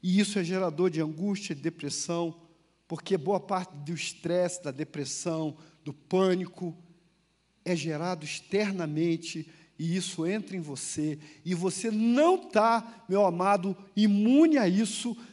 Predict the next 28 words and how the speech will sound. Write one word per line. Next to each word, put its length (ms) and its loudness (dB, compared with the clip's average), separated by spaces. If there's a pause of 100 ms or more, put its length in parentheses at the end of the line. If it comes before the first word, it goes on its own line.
não 480 6
existe 420 0
como 220 -4
você 220 -4
tá 160 -6
imune. 520 2 (460)
Pessoas 360 0
estão 180 2
depressivas, 760 0
pessoas 380 -4
estão 200 -4
vivendo 280 0
pânico. 460 -4 (240)
Eu 80 4
tinha 120 -2
um 60 -4
paciente 720 -2
que 180 -6
ele 200 2
falou 240 -2
assim, 320 -4 (260)
"Aluguei 480 0
uma 220 -2
casa 360 -2
do 200 -6
lado 500 0
do 80 -6
hospital." 840 -6